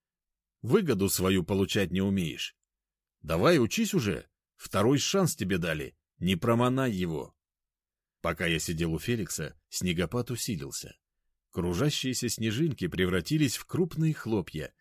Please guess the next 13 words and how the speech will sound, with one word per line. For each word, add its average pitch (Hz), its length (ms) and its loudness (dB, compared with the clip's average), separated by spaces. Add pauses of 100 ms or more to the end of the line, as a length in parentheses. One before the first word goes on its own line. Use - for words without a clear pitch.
(220)
и 104 100 4
повалили 98 540 2
сплошным 107 720 -2
потоком. 71 600 -8 (540)
Город 90 460 4
погрузился 90 760 0
в 78 160 -2
ватную 107 480 -2
зимнюю 85 480 -2
тишину. 76 580 -8 (600)
Красиво. 80 760 -4 (560)
Вот 117 280 2
только, 135 400 0